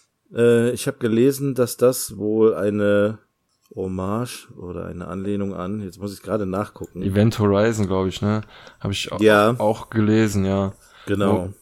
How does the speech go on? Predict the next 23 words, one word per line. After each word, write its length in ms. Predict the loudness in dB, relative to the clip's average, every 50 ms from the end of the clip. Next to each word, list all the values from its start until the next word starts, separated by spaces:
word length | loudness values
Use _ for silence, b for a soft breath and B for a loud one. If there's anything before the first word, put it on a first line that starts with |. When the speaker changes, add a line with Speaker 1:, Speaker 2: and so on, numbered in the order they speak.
| -20 _ -4
Speaker 2:
Wo-, 100 | -2 2
wobei 220 | 6 8 8 8
es 140 | 8 6 4
eigentlich 380 | 0 0 0 0 0 -2 -2 0
<laughs> 580 | -2 -2 -2 -4 -6 -8 _ _ _ _ -8 -4
auch 440 | 0 2 2 2 2 0 -6 -10 -6
meiner 300 | -2 2 4 4 4 4
Meinung 180 | 4 4 4
nach 180 | 4 4 2 2
jede 220 | 2 2 2 2 0
x-beliebige 560 | -2 -6 -8 -6 -4 -2 0 0 0 -2 -2 -2
Raumstation 640 | -2 -2 -2 -2 -4 -6 -8 -8 -6 -4 -2 -2 0
sein 240 | 0 0 0 0 -2
könnte 480 | -2 -2 -2 -2 -2 -2 -4 -4 -4 -6
und 300 | -6 -6 -6 -6 -8 B B B B B B B B B B B B B _ _
Speaker 1:
Ja, 240 | -10 -6 -4 -4 -4
vermutlich 500 | -4 -4 -4 -4 -2 -4 -6 -8 -12 -12 -8
schon, 300 | -6 -4 -4 -4 -4 -6
ja. 220 | -6 -8 -8 -10 -12 -16 -20 -20 _ _
Speaker 2:
in 160 | 0 2 4 4
dieser 240 | 4 6 6 6
Raumstation 920 | 6 6 4 4 2 0 -2 -4 -4 -4 -2 0 2 2 4 4 2 0 -4 b b b b b
flüchten 640 | -10 -2 0 0 0 0 -2 -2 -2 -2 -2 -2 -4